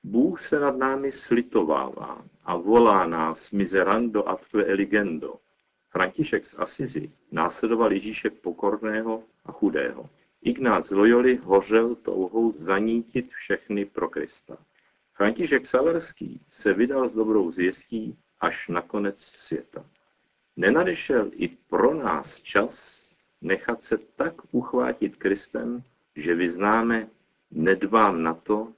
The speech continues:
co je za mnou, ale ženu se k tomu, co je přede mnou. Všecko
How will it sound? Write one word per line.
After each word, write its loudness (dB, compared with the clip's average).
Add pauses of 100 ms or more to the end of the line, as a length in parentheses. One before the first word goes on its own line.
(220)
co 0
je 4
za 2
mnou, -4 (260)
ale 4
ženu 4
se 0
k -6
tomu, 0
co -6
je 0 (100)
přede 0
mnou. -12 (340)
Všecko -4